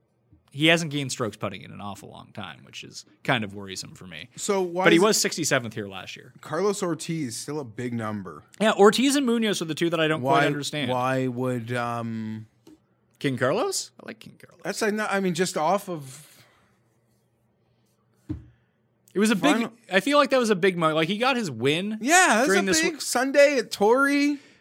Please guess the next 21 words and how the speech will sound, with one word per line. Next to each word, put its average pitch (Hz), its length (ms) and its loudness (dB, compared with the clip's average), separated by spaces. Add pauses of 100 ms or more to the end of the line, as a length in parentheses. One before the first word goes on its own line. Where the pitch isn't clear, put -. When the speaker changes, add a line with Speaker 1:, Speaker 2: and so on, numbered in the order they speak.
(140)
Speaker 2:
Now 180 120 4
Speaker 1:
I - 20 8
Speaker 2:
you're 262 160 2
gonna 269 140 2
give 269 100 0
me 269 80 0
a 240 80 2
hundred 226 340 0
to 247 60 -4
one 233 300 2
at 233 100 0
a 185 60 -2
course 220 460 -2
that 220 260 -4 (100)
I 190 160 -2
don't, 285 160 -2
I 190 140 0
think 277 180 -6
works 170 320 -2
for 165 240 2
you. 180 80 4